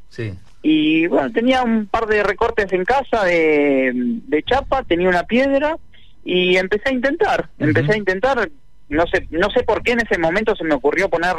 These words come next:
Speaker 2: la piedra arriba de las hornallas, así que, "Che, si a esto le pongo una tapa de, de,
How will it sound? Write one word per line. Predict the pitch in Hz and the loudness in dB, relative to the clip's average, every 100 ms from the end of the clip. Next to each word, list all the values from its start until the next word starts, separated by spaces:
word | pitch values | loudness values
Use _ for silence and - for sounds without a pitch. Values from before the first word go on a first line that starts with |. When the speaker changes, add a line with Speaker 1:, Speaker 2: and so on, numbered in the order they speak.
| 160 | 2
Speaker 2:
la | 135 | 0
piedra | - 185 180 151 | 2 2 2 0
arriba | 139 160 | 0 0
de | 147 | 2
las | 139 147 | 0 -2
hornallas, | 170 262 254 175 | -2 0 0 0
así | 160 151 | -2 0
que, | 143 113 - - - - | 0 0 -4 -20 -20 -2
"Che, | 165 135 | 0 2
si | 165 | 0
a | |
esto | 202 175 | 2 0
le | 139 | 0
pongo | 170 156 147 - | 0 2 0 0
una | 151 170 147 | 0 0 0
tapa | 131 196 214 151 | 0 -2 0 0
de, | 123 123 117 110 101 - | 2 2 2 2 -2 -4
de, | 117 117 113 110 | 0 2 2 2